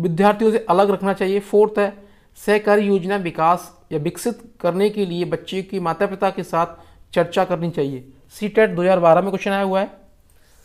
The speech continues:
तो क्वेश्चन पूछा है कि जब एक निरुयोग बच्चा पहली बार विद्यालय आता है तो शिक्षक को क्या कार्य करने चाहिए।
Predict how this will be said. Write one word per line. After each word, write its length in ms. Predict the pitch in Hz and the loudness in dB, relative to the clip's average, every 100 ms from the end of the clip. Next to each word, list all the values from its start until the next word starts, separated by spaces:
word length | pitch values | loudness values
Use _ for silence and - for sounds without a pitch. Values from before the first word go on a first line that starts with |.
| _ _ _ - | _ _ _ -6
तो 60 | |
क्वेश्चन 220 | 180 180 | -2 0
पूछा 180 | 226 233 | 2 4
है 80 | 233 | 4
कि 240 | 233 240 196 | 2 -2 0
जब 260 | 160 214 | 4 6
एक 160 | 233 202 | 6 4
निरुयोग 340 | 196 214 208 | 6 6 6
बच्चा 400 | 196 - 220 196 202 - - | 0 0 4 4 2 -8 0
पहली 240 | 170 180 202 | 2 6 8
बार 240 | 208 214 165 | 6 4 -2
विद्यालय 380 | 156 156 196 214 | -2 4 6 6
आता 300 | 175 175 170 | 6 4 0
है 120 | 175 | 0
तो 120 | 185 | -4
शिक्षक 380 | - 190 208 202 | -6 -4 -4 -2
को 100 | 196 | -4
क्या 260 | - 185 190 | -2 0 2
कार्य 300 | 185 175 185 - - - _ - | 2 0 0 -4 -8 -20 _ -2
करने 300 | 175 175 208 | 0 2 2
चाहिए। 300 | 202 143 135 | 0 -4 -4